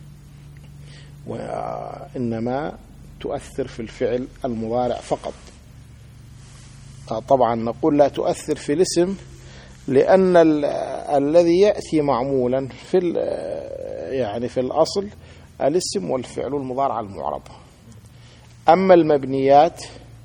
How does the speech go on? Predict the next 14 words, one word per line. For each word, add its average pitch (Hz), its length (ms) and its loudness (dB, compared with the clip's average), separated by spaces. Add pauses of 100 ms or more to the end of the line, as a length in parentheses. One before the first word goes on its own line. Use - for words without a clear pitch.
(560)
ففي - 260 -2
الغالب 165 520 4
هي 180 380 -2
كلمات 180 540 -2
مبنية 151 460 -2
لا 170 360 6
ت-، - 160 -6
غير 147 500 2
معربة، 101 480 -6
فلا 147 500 0 (880)
تأتي 147 460 0
معمولات 123 880 -2
في 131 260 -8
الغالب 104 540 -6